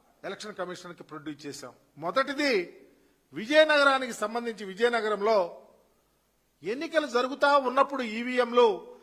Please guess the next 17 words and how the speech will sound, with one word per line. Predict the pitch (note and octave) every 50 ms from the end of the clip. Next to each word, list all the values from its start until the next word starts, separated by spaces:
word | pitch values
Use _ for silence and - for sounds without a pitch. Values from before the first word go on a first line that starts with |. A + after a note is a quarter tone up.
| _ _ _ - C#3 E3
నలభై | G3 A#3 C4+ C4 G#3 C4+ C#4 C#4 C4
నుంచి | C4 - B3+ C4 B3 A#3+
యాభై | A#3+ A#3+ A#3 A#3 A3+ A3+
పర్సెంట్ | A3 A3 A3 - A#3+ A#3 - G3+ F3+ - _ _ _ _ _ _ _ -
ఛార్జింగ్ | F3+ F#3 A3 B3 A#3+ G#3 B3+ C4 A3+ A3+ A3
ఉంది, | A3 A3+ A#3 A#3 F#3+ D#3+ - - _ _ _ _ _ _ _ _ _ _ _ _ _ _ _ _ _ _ _ _ _ _ _ _ _ _ _ _ _ C3 C#3 F#3+ B3+
ఎన్నికల | D4 E4 D4 E4 D#4+ D#4 - - - - -
కౌంటింగ్ | B3+ E4 F4+ F4 F4+ F#4 F4+ E4
దగ్గరకు | D#4+ D4 D4 C#4+ C#4+ C#4
వచ్చేవరకు | C4+ C#4 C4+ C4 B3+ B3 B3 A#3+ - -
తొంభై | A3 A3+ B3+ C4+ C4+ C4 C4
పర్సెంట్ | B3+ B3 - B3 B3 G#3 A#3
ఉంది, | A3+ A3 G#3+ G#3+ G#3+
కాబట్టి | G#3 A3 G#3+ G#3+ - G#3+ G3 F3 E3 - - - - _ _ -
ఖచ్చితంగా | F#3 F3+ - B3+ - B3+ A3+ A#3+ A#3+ A3+ - -
ట్యాంపరింగ్ | G3+ F#3+ G#3+ B3 B3 - C4+ B3+ B3+ A#3+ F#3 D#3+
జరిగింది, | F#3+ G#3 A3+ A#3 B3 B3 B3 A#3+